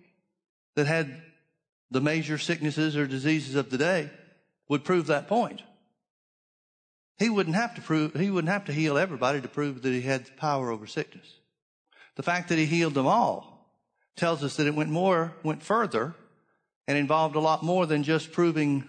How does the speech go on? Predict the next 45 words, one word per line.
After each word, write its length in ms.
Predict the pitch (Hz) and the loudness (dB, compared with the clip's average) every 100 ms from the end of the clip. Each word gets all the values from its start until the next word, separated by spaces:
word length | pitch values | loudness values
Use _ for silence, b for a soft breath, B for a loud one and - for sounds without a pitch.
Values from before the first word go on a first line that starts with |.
| - | -10
his 160 | - 117 | -4 -4
power. 540 | - 208 214 123 - - _ _ _ _ _ _ _ _ _ _ _ _ _ _ _ _ | -2 -2 -2 -4 -12 -20 _ _ _ _ _ _ _ _ _ _ _ _ _ _ _ _
But 100 | - | -2
as 180 | 135 131 | -2 -2
Jesus 400 | 151 190 185 139 | -2 -2 -2 -4
said, 440 | - 113 107 123 156 - _ _ _ _ _ _ _ _ _ _ _ _ | -4 -2 -2 -4 -8 -16 _ _ _ _ _ _ _ _ _ _ _ _
to 80 | 131 | -8
show 200 | - 143 | -2 -2
forth 260 | - 123 | -2 -8
the 80 | - | -8
will 220 | 117 208 | -8 -6
of 140 | 147 - | -8 -8
God. 320 | - - - _ _ _ _ _ b b b | -12 -12 -20 _ _ _ _ _ b b b
Now 60 | 165 | -2
let's 180 | 226 | -2
keep 200 | - 240 | -2 -2
reading 260 | 220 214 175 | 0 0 0
here. 180 | 139 113 | 0 2
As 120 | 113 | 2
I 100 | 165 | 0
said, 280 | 160 165 147 | 0 0 0
remember 360 | 147 156 165 | 0 0 0
Matthew 380 | 156 165 160 160 | 0 -2 -2 0
eight 140 | 160 165 | 0 0
sixteen. 540 | 170 165 156 139 147 - _ _ _ _ _ _ _ _ _ _ _ _ - - | -4 -2 -2 0 -2 -8 _ _ _ _ _ _ _ _ _ _ _ _ -14 -4
He 120 | 147 | 0
healed 260 | 156 165 | 2 2
them 160 | 156 156 | 2 2
all, 400 | 139 131 143 - | 4 2 0 -4
healed 220 | 160 156 | 0 2
all 180 | 147 151 | 4 2
that 120 | 156 | 0
were 100 | 151 | -4
sick, 360 | 147 143 131 - | -6 -4 -6 -2
that 120 | 143 | -2
it 80 | 139 | 0
might 220 | 147 160 | -2 -2
be 80 | 156 | -4
fulfilled, 480 | 147 151 180 170 135 | -4 -4 0 0 0
verse 200 | 147 143 | -4 -2
seventeen 400 | 160 143 135 135 | -4 -4 -4 -2
goes 240 | 131 127 | -2 -4
on 160 | 127 120 | -4 -6
to 60 | |
say, 320 | 113 113 117 | -6 -4 -4